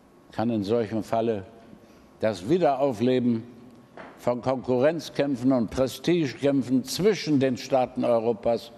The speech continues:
ausgeschlossen werden. In solchem Falle könnte die Einbindung Deutschlands kaum noch funktionieren.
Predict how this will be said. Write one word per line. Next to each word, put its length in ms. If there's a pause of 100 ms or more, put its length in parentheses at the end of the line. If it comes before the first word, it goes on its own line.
(320)
ausgeschlossen 960
werden. 440 (1160)
In 180
solchem 480
Falle 340 (960)
könnte 360
die 200 (120)
Einbindung 840
Deutschlands 760
kaum 500
noch 320
funktionieren. 840